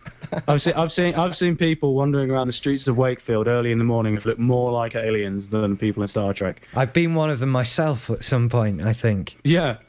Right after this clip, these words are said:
Speaker 1: I've, I've looked paler than a Borg at certain points in my life. You know, the, the, it, yeah, never mind.
Speaker 2: <laughs>
Speaker 1: God, God, we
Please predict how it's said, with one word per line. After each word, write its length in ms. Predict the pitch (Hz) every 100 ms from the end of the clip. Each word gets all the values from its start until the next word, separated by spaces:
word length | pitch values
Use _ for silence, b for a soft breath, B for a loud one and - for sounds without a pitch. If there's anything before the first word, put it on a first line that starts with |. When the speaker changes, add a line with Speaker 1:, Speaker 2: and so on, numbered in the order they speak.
| b b b _
Speaker 1:
I've, 220 | 143 156 143
I've 200 | 190 180
looked 240 | 139 135
paler 300 | 147 127 123
than 120 | 113
a 60 | 107
Borg 360 | 110 104 98 - _ -
at 200 | 101 143
certain 380 | 120 113 110
points 300 | 107 104 101
in 60 | 107
my 60 | 101
life. 220 | 95 92
You 60 | 117
know, 220 | 107 104
the, 180 | - 113
the, 300 | 135 131 123 - -
it, 200 | 131 117 -
yeah, 240 | 120 110 107 - _
never 220 | 110 107 98
mind. 220 | 95 95 B B 131 113 143
Speaker 2:
<laughs> 440 | 131 117 120 -
Speaker 1:
God, 340 | 208 226 131
God, 220 | 190 247 214
we 180 | 185